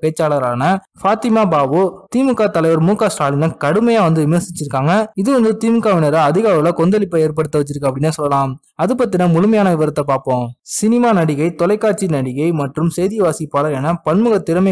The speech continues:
கொண்டவர் தான் ஃபாத்திமா பாபு. இவர் வந்து தற்போது அ தி மு கவோட தலைமை கழக பேச்சாளரா வந்து இருக்காங்க. இவங்க அ தி மு க சார்பா போட்டியிடுற வேட்பாளர்கள் அனைவருமே அந்தந்த தொகுதியில போய் ரொம்பவே தீவிரமான தேர்தல் பிரச்சாரத்துல ஈடுபட்டு வந்துட்டு இருக்காங்க. தற்போது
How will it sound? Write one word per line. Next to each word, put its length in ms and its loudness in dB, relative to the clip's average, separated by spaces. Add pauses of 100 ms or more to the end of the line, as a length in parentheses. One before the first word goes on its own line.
கொண்டவர் 320 0
தான் 140 0
ஃபாத்திமா 480 -2
பாபு. 240 -4 (220)
இவர் 260 2
வந்து 160 2 (100)
தற்போது 360 0 (100)
அ 20 4 (100)
தி 120 -4
மு 100 0
கவோட 200 2 (100)
தலைமை 320 2
கழக 200 0 (120)
பேச்சாளரா 500 -2
வந்து 180 -2
இருக்காங்க. 320 -4 (400)
இவங்க 240 2 (160)
அ 140 2
தி 120 0
மு 120 0
க 140 2
சார்பா 280 0 (100)
போட்டியிடுற 480 0
வேட்பாளர்கள் 540 0
அனைவருமே 460 0 (180)
அந்தந்த 420 0
தொகுதியில 420 -2
போய் 140 0 (220)
ரொம்பவே 300 2 (140)
தீவிரமான 540 2
தேர்தல் 260 2
பிரச்சாரத்துல 480 -2
ஈடுபட்டு 360 -2
வந்துட்டு 260 -2
இருக்காங்க. 280 -4 (320)
தற்போது 340 0